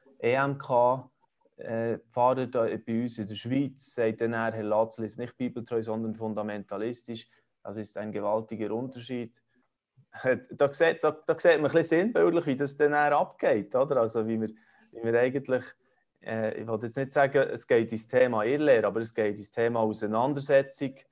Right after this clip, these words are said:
mit theologischen Fragen. Findet, wie findet ihr jetzt das? Also, wenn ihr das so beobachtet. Euch habe ich nicht gesehen, mitdiskutieren noch. <laughs> Nein, aber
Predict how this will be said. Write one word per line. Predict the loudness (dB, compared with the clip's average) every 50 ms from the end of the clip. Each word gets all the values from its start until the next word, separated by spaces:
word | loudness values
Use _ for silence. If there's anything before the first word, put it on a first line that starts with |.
| _ _ _ _ _ _ -8
mit | -4 -2 -2 -2 -4 -8 -14 -18 -18 -18 -20 _ _ _ _ -8
theologischen | -2 0 2 4 6 6 6 4 4 2 -6 -8 -6 -8 -6
Fragen. | -4 -2 0 2 2 0 0 -2 -4 -4 -6 _ _ _ _ _ _ _ _ _ _ _ _ _ _ _ _ _
Findet, | -2 -2 0 0 -2 -4 -8 -12 -14 -14 -14 -12 -8
wie | -8 -4 0
findet | 2 2 4 4 2 0 2
ihr | 2
jetzt | 2 2 0 -2 -2 2
das? | 4 6 6 6 4 2 -2 -6 -12 -14 -18 _ _ _ _ _
Also, | -10 -10 -8 -4 -4 -4 -4 -6 -12 _ _ _ _
wenn | -10 -8 -8 -6 -6
ihr | -6
das | -4 -6 -4 -2
so | -2 0
beobachtet. | 4 6 6 6 6 6 4 2 2 0 -4 -10 -10 -10 -10 -12 _ _ _ _ _ _ _
Euch | -2 0 0 0
habe | 0 -2 -2
ich | -2
nicht | -2 -4 -6 -6
gesehen, | -2 0 0 0
mitdiskutieren | 0 -2 -4 -6 -8 -10 -10 -12 _ -16 -12 -6 -2 -2 0 0 0 0 0
noch. | -2 -4 -6 -8 -14 -20 -20 _ -18 -18 -16 -16 -18 -6 0
<laughs> | 2 2 2 0 0 0 0 0 0 -4 -10 -10 -10 -10 -12 -14 -16 -18 -20 _ -4
Nein, | 2 4 6 6 6 4 2 0
aber | 0 2 2 0